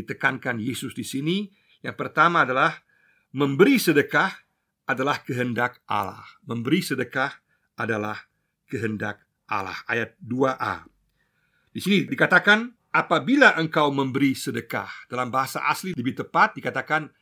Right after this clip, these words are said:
"Saat engkau memberi sedekah." Saat engkau memberi sedekah. Artinya, memberi sedekah merupakan kewajiban, kebiasaan, hal yang normal, hal yang lumrah bagi setiap orang percaya, bagi setiap pengikut Yesus. Kita semua dipanggil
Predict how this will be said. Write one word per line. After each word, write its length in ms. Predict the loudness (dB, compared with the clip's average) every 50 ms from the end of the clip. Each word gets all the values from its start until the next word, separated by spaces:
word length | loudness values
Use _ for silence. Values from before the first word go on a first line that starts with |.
| _ _
"Saat 640 | -14 -10 -6 0 0 2 2 2 2 0 -2 -2 _ _ -10
engkau 400 | -10 -8 -6 -2 -2 0 0 -2
memberi 480 | -4 -8 -10 -8 -8 -6 -6 -8 -8 -12 _ _ _
sedekah." 480 | -14 -12 -10 -10 -8 -8 -8 -10 -10 -12 -16 -20 _ _
Saat 560 | -20 -6 0 0 2 2 2 2 0 -2 _ _ _ -14
engkau 240 | -12 -8 -6 -6 -6
memberi 480 | -6 -6 -8 -8 -8 -8 -8 -10 -12 _ _ _ _
sedekah. 480 | -16 -12 -12 -10 -8 -8 -8 -8 -6 -6
Artinya, 480 | -6 -4 -2 -2 2 2 2 2 0 -2 _ _ _ _
memberi 320 | -6 -4 -2 0 0 0
sedekah 480 | 2 0 0 0 -2 0 2 4 4 4 4 0 -12 _ _ -4
merupakan 480 | 0 0 0 2 0 -2 -2 -2 -4 -4
kewajiban, 800 | -4 -4 -4 0 0 0 0 0 -2 -4 0 2 0 0 0 -2
kebiasaan, 880 | -10 -10 -10 -6 -4 -2 0 0 -2 -2 -4 -2 -2 -2 -2 -4 -2 0
hal 160 | 0 0 0
yang 240 | 0 -4 -4 -2 -2
normal, 480 | -2 -2 -2 -2 -2 -2 -2 -4 -4
hal 160 | -4 -4 -4
yang 160 | -4 -4 -6 -4
lumrah 480 | -4 -4 -4 -2 -2 -4 -4 -4 -6 _ _ _ -20 _ _ -8
bagi 180 | -6 -6 -6
setiap 540 | -6 -8 -10 -12 -10 -8 -6 -6 -6 -6 -6
orang 240 | -6 -6 -6 -6 -8
percaya, 460 | -10 -10 -4 -2 -2 -2 -2 -4 -6 -8 _ _ _ _ _
bagi 220 | -12 -12 -12 -12
setiap 500 | -14 -16 -16 -12 -8 -6 -6 -6 -8 -10
pengikut 320 | -12 -12 -12 -10 -10 -12 -12 -12
Yesus. 480 | -12 -14 -14 -14 -16 -18 -20 -20 -20 _ _ _
Kita 160 | -6 -6 -6 -4
semua 180 | -4 -2 0
dipanggil 640 | 0 0 0 0 0 0 0 0 -2 -2 -2 -4 -6